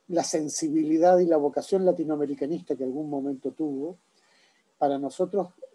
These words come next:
poder escuchar, poder conversar, poder, <clears throat> eh, eh,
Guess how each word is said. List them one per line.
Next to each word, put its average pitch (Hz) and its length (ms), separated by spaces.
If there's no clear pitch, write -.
poder 147 240
escuchar, 170 600
poder 143 400
conversar, 139 720
poder, 151 640
<clears throat> - 1000
eh, 147 260
eh, 143 320